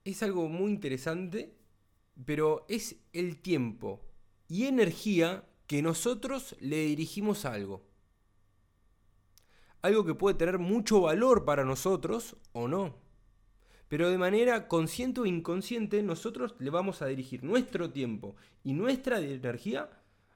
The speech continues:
a una cosa. Eso puede ser entrenar, eso puede ser tocar un instrumento, eso puede ser ver Netflix, eso puede ser, ¿qué más puede ser? Salir a bailar,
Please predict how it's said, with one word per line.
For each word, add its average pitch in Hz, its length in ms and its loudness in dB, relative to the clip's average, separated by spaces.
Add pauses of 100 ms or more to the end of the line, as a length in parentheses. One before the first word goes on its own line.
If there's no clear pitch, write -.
(120)
a 165 120 2
una 240 280 4
cosa. 233 440 0 (480)
Eso 165 260 -6
puede 139 180 0
ser 131 200 -6
entrenar, 170 680 -2 (320)
eso 196 220 -8
puede 143 160 -2
ser 127 140 -6
tocar 123 240 -2
un 120 100 -4
instrumento, 160 680 -2 (220)
eso 214 280 -4
puede 135 200 0
ser 131 160 -4
ver 113 240 -6
Netflix, 156 680 -2 (220)
eso 208 300 -4
puede 139 240 0
ser, - 320 -6 (920)
¿qué 156 140 -6
más 135 140 -8
puede 117 260 -12
ser? - 200 -20 (120)
Salir 131 320 -4
a 123 60 -4
bailar, 160 640 0